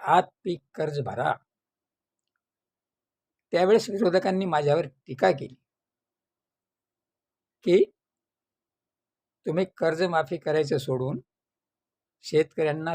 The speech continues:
पीक कर्ज भरा म्हणता." त्यावेळेस मी राज्याला शिस्त लावण्यासाठी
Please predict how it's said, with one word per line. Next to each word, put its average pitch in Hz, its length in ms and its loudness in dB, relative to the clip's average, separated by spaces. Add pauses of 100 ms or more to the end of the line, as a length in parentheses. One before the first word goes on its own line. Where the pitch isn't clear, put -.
(160)
पीक 160 200 -10
कर्ज 156 280 -4
भरा 139 320 -2
म्हणता." 147 320 -8 (2250)
त्यावेळेस 208 640 2 (1800)
मी 180 280 2
राज्याला 165 500 0
शिस्त - 360 -8
लावण्यासाठी 139 720 -2